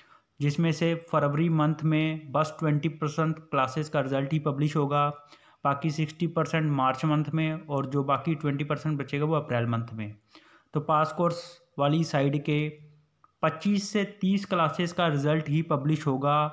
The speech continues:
फरवरी मंथ में, बाकी सबके रिजल्ट मार्च मंथ में आएंगे। उसके बाद हम क्लिक करते हैं सीबीईएस न्यू वाली साइड, उसके बाद सिलेक्ट क्लास में हम क्लिक करते हैं और यहाँ पर बहुत सारी क्लासेज का और सेमेस्टर का रिजल्ट पब्लिश हो चुका है।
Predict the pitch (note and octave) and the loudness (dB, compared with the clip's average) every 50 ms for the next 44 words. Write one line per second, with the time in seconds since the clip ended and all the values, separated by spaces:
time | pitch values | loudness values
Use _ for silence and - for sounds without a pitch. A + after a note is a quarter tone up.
0 | - - - - - C3+ C3 C3+ C3 C#3 D3 D3 C#3 C3+ B2+ B2+ B2 A#2+ A#2+ A2+ | -6 -14 -16 -4 -2 -2 -2 0 0 0 0 0 0 0 0 -2 -2 -4 -4 -4
1 | A2 G#2 G#2 - _ _ _ _ _ _ _ _ D3 C#3 C#3+ C#3+ - E3 D3+ E3 | -4 -6 -8 -12 _ _ _ _ _ _ _ _ 0 0 0 0 0 0 0 0
2 | D#3+ D#3 D#3 - E3+ D#3+ D#3+ D3+ C#3+ D3+ D3+ D#3 D#3 D3+ F3 E3+ F3 - - _ | 0 -2 -2 -2 0 0 2 2 2 2 2 2 0 -2 -4 -6 -8 -12 -20 _
3 | _ C#3 C#3+ C#3 C#3 C#3+ C#3+ - D3+ C#3+ C#3 D3 C#3+ - - E3+ E3+ - - D3 | _ 0 2 2 2 2 2 2 2 2 2 2 0 0 -4 -6 -8 -4 -2 0
4 | C#3+ C#3 C3+ A#2 A2 A2 A2 G#2 G#2 G2+ G2 - _ _ _ _ _ _ _ _ | 2 2 2 0 -2 -4 -4 -6 -8 -12 -14 -20 _ _ _ _ _ _ _ _
5 | _ _ _ _ _ _ _ _ _ _ _ _ _ _ _ _ _ _ _ _ | _ _ _ _ _ _ _ _ _ _ _ _ _ _ _ _ _ _ _ _
6 | _ _ _ _ _ _ _ _ _ _ - D3 C3+ B2 - D#3 D3+ D#3 D#3 D#3+ | _ _ _ _ _ _ _ _ _ _ -6 -6 -6 -4 -2 0 2 2 2 2
7 | D#3 D3+ D3+ E3 - - - - - D3+ D#3 D3 - D#3+ D#3+ D#3 - E3 D#3 - | 0 -2 -6 -8 -12 -16 -10 -4 -2 -2 -2 0 -2 -4 -4 -2 -2 -4 -4 -2
8 | - D#3+ D3 D3 D#3 D3+ D3+ D3+ - - F3 E3+ D#3+ D#3+ F#3 F#3+ - F#3+ F3+ F3 | 0 0 2 2 2 2 0 -4 -2 0 0 2 2 2 0 0 0 0 0 0
9 | F3+ E3+ F3 - D#3 D3 D#3+ F3+ F#3 F#3 F3 F3 E3+ - E3 D#3 D#3 D#3+ D#3+ - | 0 -2 -2 0 2 2 2 2 2 2 2 0 0 0 -2 -2 -2 -4 -6 -10
10 | - - _ _ _ _ _ _ D3+ C#3+ D3 - E3 D#3 D#3 - E3 E3+ E3 - | -16 -20 _ _ _ _ _ _ -4 -4 0 0 0 0 0 0 -2 -2 -2 -2
11 | - D#3 C#3 C3 C3+ C3 - E3+ D#3 D#3 D3+ D#3 D#3 D3+ D#3 D#3 D3 - C#3+ C#3 | -2 0 0 0 0 0 0 0 2 2 0 -2 -4 -2 -2 -4 -2 -2 -2 -2
12 | C#3 C#3+ D3 D3+ - - - - - - _ _ _ _ _ - C#3+ C#3 D3+ D3+ | 0 -2 -2 -4 -8 -12 -20 -20 -20 -20 _ _ _ _ _ -2 0 2 2 4
13 | D3 E3 E3 F#3 F3 D#3+ D3+ D3+ D#3+ D#3 F3 F3 F3 E3+ D#3+ D#3+ D3 D3+ E3+ E3 | 4 4 2 2 0 2 2 2 2 2 0 -2 -2 0 0 -2 0 0 -2 -4
14 | D#3+ - F3 E3 E3 E3 D#3+ - - D#3 D#3 D3 - D#3+ D#3 D3 - - - D#3 | -2 -2 0 2 2 2 2 2 0 0 -2 0 0 0 0 0 -2 -4 -4 -2
15 | D3 D3 D3 D3 D3 - C#3+ C#3 D3+ D3 - D3 B2+ A#2+ - B2+ D3 D3 D3 D3 | 0 0 -2 0 -2 -2 0 0 -2 -2 -2 -4 -4 -4 -6 -4 -2 -2 0 -2
16 | D#3 D#3+ | -2 -4